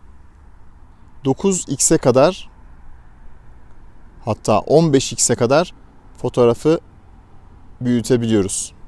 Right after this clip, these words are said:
Gelelim video performansına. Yine sabitleme özelliği var. Elimizde herhangi bir tripod yok.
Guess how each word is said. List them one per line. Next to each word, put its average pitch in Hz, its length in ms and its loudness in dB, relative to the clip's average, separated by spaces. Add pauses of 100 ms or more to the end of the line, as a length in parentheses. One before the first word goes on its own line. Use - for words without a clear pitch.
(120)
Gelelim 165 400 4
video 135 300 6
performansına. 120 1000 0 (260)
Yine 131 300 0 (280)
sabitleme 120 680 0
özelliği 127 600 2
var. 139 280 0 (340)
Elimizde 123 440 0
herhangi 127 360 -2
bir 123 200 -2 (720)
tripod 127 460 -2
yok. - 280 0